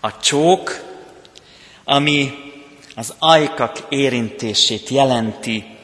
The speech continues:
valamivel való találkozását.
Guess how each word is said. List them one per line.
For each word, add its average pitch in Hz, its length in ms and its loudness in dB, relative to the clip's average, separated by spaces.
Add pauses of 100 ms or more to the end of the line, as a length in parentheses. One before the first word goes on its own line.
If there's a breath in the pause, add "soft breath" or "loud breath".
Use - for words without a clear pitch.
(480 loud breath)
valamivel 120 760 0
való 107 320 -2
találkozását. 107 1500 -4